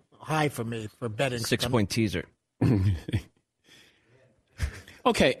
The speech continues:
Speaker 3: just make it interesting. If not, then
Speaker 2: I'll
Speaker 3: let's
Speaker 2: do that.
Speaker 3: move on.
Speaker 2: I'll
Speaker 3: Be-
Speaker 2: put up a hundred dollars.
Speaker 3: I know, but it's, nobody cares if you guys just say, "Well, I'll take, uh, Tampa to cover."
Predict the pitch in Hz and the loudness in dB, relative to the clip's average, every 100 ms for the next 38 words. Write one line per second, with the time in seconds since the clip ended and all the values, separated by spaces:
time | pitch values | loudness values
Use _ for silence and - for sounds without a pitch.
0 | - 135 - - 233 190 180 156 156 139 | -2 2 2 4 4 6 4 4 4 4
1 | 160 151 139 202 208 170 175 170 156 214 | 6 4 6 4 4 4 4 6 6 6
2 | 214 160 202 160 156 151 113 95 123 202 | 6 6 6 6 6 6 6 6 6 4
3 | 160 135 110 98 90 95 208 127 135 156 | 4 4 4 4 4 6 6 4 4 4
4 | 160 - 190 233 233 - - 226 226 151 | 2 2 4 4 2 2 2 4 6 4
5 | 127 127 135 131 120 120 107 98 107 147 | 4 4 6 4 4 4 6 6 6 6
6 | 135 135 233 - 131 107 117 113 113 98 | 6 4 4 4 4 4 4 6 6 4
7 | 123 139 123 110 - 160 135 135 180 | 4 4 4 2 4 4 4 2 0